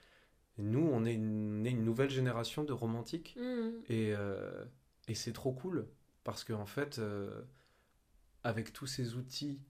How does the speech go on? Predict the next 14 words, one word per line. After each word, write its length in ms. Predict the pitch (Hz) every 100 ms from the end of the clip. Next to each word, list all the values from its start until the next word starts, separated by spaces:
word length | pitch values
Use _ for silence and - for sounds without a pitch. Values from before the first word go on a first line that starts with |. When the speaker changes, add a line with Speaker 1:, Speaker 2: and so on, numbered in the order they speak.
| - -
Speaker 1:
qu'on 140 | 117
nous 120 | 110
donne, 400 | 104 139 170 117 - _ _ _ _ -
bah, 400 | 113 110 104 - - _ _ _ _ _
on 120 | 120 107
ressent 360 | 113 - 139
le 80 | 131
besoin 260 | 120 123 131
de 80 |
créer, 500 | 110 - 135 139 156 - -
de 160 | 113 117
dire 340 | 107 120 156
des 120 | 143 135
choses, 420 | - 151 147